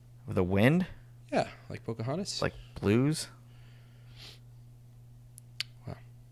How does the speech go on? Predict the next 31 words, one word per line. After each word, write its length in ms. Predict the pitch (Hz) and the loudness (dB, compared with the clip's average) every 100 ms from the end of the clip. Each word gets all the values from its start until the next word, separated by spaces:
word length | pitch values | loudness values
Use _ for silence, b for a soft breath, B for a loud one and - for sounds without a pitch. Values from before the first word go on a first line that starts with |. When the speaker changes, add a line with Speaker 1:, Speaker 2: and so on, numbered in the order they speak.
| - - - - - - | -20 -20 -20 -20 -20 -16
Speaker 2:
Can 140 | - 101 | -10 -8
you 100 | 92 - | -8 -8
paint 300 | - 104 147 - | -6 -4 -6 -6
with 80 | |
all 120 | 139 143 | -4 -4
the 80 | |
colors 340 | 151 - 175 165 | -6 -8 -8 -8
of 80 | 175 | -8
the 60 | |
wind? 160 | - - | -10 -10
Come 200 | - 185 | -6 -6
on, 140 | 90 | -4
man. 220 | 71 98 156 | -4 0 2
Speaker 1:
<laughs> 280 | 143 - - - - - B B B B B B B B - - - - | 2 2 -2 -2 -6 -8 B B B B B B B B -20 -20 -18 -10
Speaker 2:
Are 40 | |
you 140 | 107 101 | -8 -6
not 160 | 113 107 | -4 -4
a 200 | 92 90 - - - - - - | -4 -8 -16 -20 -20 -20 -20 -6
Disney 280 | - 107 123 | -4 2 8
Speaker 1:
No. 140 | 110 98 | 10 10
Speaker 2:
file? 260 | 123 131 120 | 6 2 6
Oh. 460 | 208 190 104 92 - - - - - - - | 10 10 8 2 -10 -18 -20 -20 -20 -18 -10
Speaker 1:
I 160 | 90 | -8
don't 280 | 90 95 - | -6 -4 -4
like 180 | 92 - | -6 -4
Speaker 2:
Coleman 580 | - 85 170 170 143 113 | -2 8 10 10 8 2
Speaker 1:
Pocahontas. 80 | 110 | 0
Speaker 2:
file. 440 | 110 101 87 87 - - b b b b b b - - b b b b 107 | -2 0 0 -2 -6 -14 b b b b b b -20 -20 b b b b -6
Speaker 1:
Yeah, 120 | 98 | -4
that's 140 | 104 | -4
good. 200 | - 95 | -2 -4